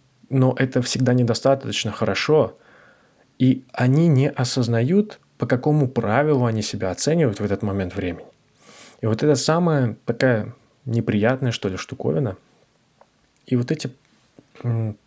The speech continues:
некие фоновые правила оценки, они буквально идут постоянно вместе с человеком, куда бы он ни шёл, что бы он ни делал. И пока он с этими правилами не разберётся, пока он не осознает, а по каким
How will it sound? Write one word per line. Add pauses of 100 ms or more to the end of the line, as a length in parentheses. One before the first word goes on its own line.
некие
фоновые
правила
оценки,
они
буквально
идут
постоянно (360)
вместе
с
человеком,
куда
бы
он
ни
шёл,
что
бы
он
ни
делал. (840)
И
пока
он
с
этими
правилами
не
разберётся,
пока
он
не
осознает,
а
по
каким